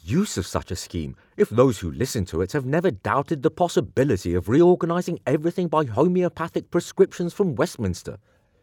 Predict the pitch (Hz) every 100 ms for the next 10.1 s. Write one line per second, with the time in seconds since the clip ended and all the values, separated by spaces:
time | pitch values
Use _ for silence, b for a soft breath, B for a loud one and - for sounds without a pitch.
0 | - 151 104 110 107 98 139 127 98 78
1 | 151 202 85 71 b b 190 160 214 214
2 | 202 - - 196 202 101 110 117 143 -
3 | 123 156 151 170 147 147 156 151 120 151
4 | 160 113 143 180 104 87 - - b b
5 | b b b b 170 185 196 92 135 175
6 | 143 104 143 - - 151 156 151 _ b
7 | - 190 - 180 190 214 - 190 - -
8 | 202 202 165 135 90 143 - - 185 -
9 | 117 143 - 143 170 127 - 175 160 85
10 | -